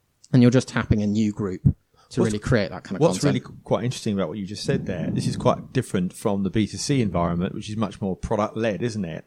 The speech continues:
Speaker 2: Um, and indeed paid for in many instances.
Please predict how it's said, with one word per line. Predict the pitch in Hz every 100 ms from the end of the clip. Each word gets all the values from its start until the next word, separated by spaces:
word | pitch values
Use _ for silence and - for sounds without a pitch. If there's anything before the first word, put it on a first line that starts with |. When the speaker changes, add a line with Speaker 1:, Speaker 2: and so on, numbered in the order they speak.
| - - _ -
Speaker 2:
Um, | 101 101 101 98 104 -
and | 123 151 92 92 -
indeed | 101 104 92 - -
paid | - 98 92
for | - 98 80 - -
in | 104
many | 98 95
instances. | 104 - 101 - 95 - - -